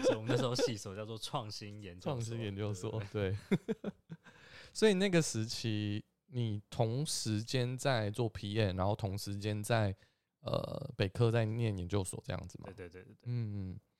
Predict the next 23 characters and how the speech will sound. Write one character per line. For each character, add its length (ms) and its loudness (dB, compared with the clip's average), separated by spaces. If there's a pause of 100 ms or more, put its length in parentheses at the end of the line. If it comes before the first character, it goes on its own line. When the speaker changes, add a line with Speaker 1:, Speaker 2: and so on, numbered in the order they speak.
(440)
Speaker 2:
所 160 0
以 60 4
那 160 6
个 100 6
阶 320 4
段 260 6
性 420 -2
的 260 2
过 220 4
程 200 0
当 200 2
中， 340 -2 (640)
呃， 220 -2
募 200 4
资 180 0
平 180 -2
台 120 -2
这 80 -2
件 120 0
事 140 -4
情 100 -4
也 100 -4
是 380 -4